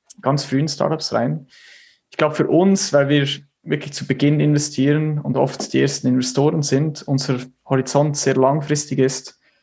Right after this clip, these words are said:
sieben, acht, zehn Jahre, ähm, ist es eigentlich jetzt weiterhin eine super Zeit zum Investieren,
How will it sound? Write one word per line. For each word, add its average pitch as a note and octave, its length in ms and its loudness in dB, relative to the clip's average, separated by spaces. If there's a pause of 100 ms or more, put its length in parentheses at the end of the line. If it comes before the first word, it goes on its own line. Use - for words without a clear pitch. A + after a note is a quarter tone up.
(120)
sieben, C3 320 0
acht, - 300 0
zehn C3+ 420 0
Jahre, C3 480 2 (640)
ähm, C3 540 2
ist - 180 -6
es C#3+ 100 -2
eigentlich - 460 -2 (260)
jetzt - 680 -2 (760)
weiterhin B2 680 0
eine B2+ 120 2
super C3+ 280 -2
Zeit B2 300 0
zum - 280 -8
Investieren, B2 680 -4